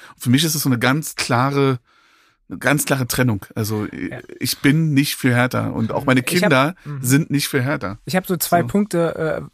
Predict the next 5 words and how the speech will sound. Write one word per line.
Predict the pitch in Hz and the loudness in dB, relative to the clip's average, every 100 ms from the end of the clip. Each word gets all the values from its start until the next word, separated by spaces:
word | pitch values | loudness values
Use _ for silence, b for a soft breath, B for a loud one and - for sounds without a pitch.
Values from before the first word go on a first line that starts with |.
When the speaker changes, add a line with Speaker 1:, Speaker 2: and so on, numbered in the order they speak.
| _ | _
Speaker 2:
mit | 156 151 160 156 | -18 -14 -8 -4
den | 156 | -4
Vereinen, | - 151 165 196 175 | -2 -2 2 2 2
weil | 151 151 b b b b b b b b b _ _ _ | 2 0 b b b b b b b b b _ _ _
wir, | 180 196 190 151 165 156 156 | -18 -18 -12 -2 2 4 4